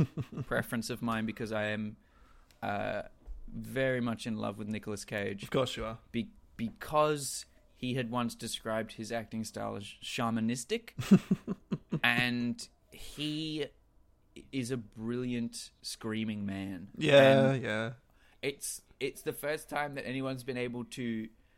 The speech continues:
Speaker 2: It, he's like, he's like a, I don't know, like a acting tumble dryer, or, like, he's like a magic eight ball. It's kind of like, you'll, you'll have a question,
Speaker 1: Mm.
Speaker 2: but his answer will not be expected.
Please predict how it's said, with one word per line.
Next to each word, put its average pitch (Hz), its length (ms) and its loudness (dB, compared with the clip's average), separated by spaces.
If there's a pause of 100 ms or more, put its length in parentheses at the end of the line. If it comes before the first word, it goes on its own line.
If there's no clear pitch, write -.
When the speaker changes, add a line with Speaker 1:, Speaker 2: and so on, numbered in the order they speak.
(960)
Speaker 2:
It, 190 160 -2
he's 240 220 -2
like, 277 400 -4
he's 233 260 -4
like 262 200 -2
a, 214 200 -4
I 208 80 -6
don't 220 100 0
know, 175 220 -2
like 165 160 -4
a 160 180 0
acting 202 400 -2
tumble 165 320 -4
dryer, 170 540 -6 (400)
or, 110 540 2 (180)
like, 117 320 -2
he's 135 200 -4
like 180 120 -4
a 170 60 -4
magic 147 340 0
eight 123 200 -2
ball. 135 280 0
It's 110 120 -6
kind 123 180 -2
of 117 60 -6
like, 117 140 -4
you'll, 208 260 0
you'll 233 160 4
have 226 140 2
a - 40 -4
question, - 460 -4 (220)
Speaker 1:
Mm. 120 320 6 (220)
Speaker 2:
but 147 100 2
his 185 200 4
answer 196 320 0
will 113 220 -2 (360)
not 220 440 8
be 127 140 -4
expected. - 560 -12